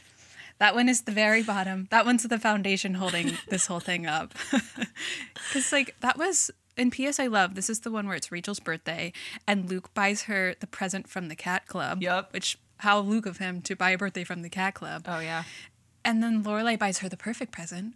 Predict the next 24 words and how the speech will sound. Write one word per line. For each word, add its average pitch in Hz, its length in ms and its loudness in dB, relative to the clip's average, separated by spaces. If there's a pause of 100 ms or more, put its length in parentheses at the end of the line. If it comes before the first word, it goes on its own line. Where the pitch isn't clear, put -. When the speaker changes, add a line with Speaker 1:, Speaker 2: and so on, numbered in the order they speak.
Speaker 1:
which 220 120 -6
I 233 60 0
would 220 100 0
totally 240 380 0
want. 175 320 -6
The 185 60 -8
Speaker 2:
Yes. 208 560 -2
Out 196 120 2
of 226 100 0
Africa 233 540 4
in 240 60 -4
the 185 120 -4 (380)
leather 185 280 0
camera 165 380 -4
bag. 277 400 2
Yes. 196 460 -2
Speaker 1:
So 285 120 4
perfect. 220 760 0 (400)
Um, 220 220 2
but 214 180 0
on 269 180 6
her 277 140 0
<laughs> - 80 0
actual - 420 2